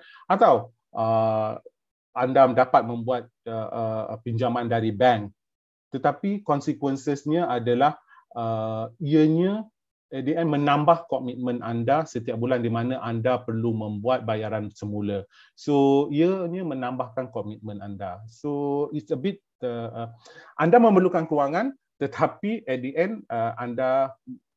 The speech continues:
uh, uh, perlu membayar semula. Ya, something that, uh, uh, kita kena fikirkan. Dan juga option pilihan mungkin, uh, uh, you know, uh, keluarga mungkin dapat,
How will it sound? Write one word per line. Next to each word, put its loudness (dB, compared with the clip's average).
uh, -6
uh, -12
perlu 0
membayar -6
semula. -14
Ya, -2
something -2
that, -2
uh, -6
uh, -10
kita -14
kena -12
fikirkan. -10
Dan 4
juga 4
option 2
pilihan 2
mungkin, -4
uh, -8
uh, -4
you -8
know, -10
uh, -6
keluarga 2
mungkin -6
dapat, -2